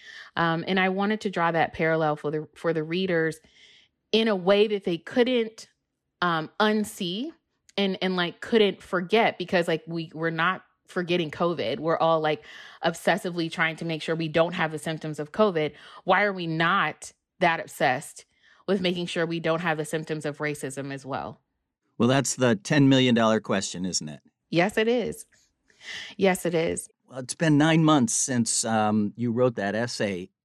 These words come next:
Speaker 2: In looking at what's happened since then, do you think that federal or state or local governments have done a better job of prioritizing Black communities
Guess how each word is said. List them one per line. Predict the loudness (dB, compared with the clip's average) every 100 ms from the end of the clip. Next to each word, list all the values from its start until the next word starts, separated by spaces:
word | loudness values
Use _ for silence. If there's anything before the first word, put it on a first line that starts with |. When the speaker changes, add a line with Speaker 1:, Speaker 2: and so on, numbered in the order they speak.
| -6
Speaker 2:
In | -2 0 -2 _
looking | -12 -4 -4 -2 0 0 0 -4
at | -4 -2 -4 _ -20 -16
what's | -10 -2 -2
happened | 0 -2 -2 -2
since | -2 -2 -4
then, | -4 -2 -2
do | -4
you |
think | -4 -6 -6
that | -2 0 0 -8 -20 _ _
federal | 2 4 6 6 8 6 4 2
or | 2 2 2
state | 0 -4 0 0 0
or | -2 0
local | 0 0 -2
governments | -2 0 2 2 2 -2 -4
have | -6 -8 -8 -4
done | 0 2 4 2
a | 2 0
better | 2 2 2
job | 0 -2 0 -2
of | -2 -4 -6 _
prioritizing | -10 -2 0 0 -2 -6 -6
Black | -4 -6 -6
communities | -2 0 0 -2 -6 -10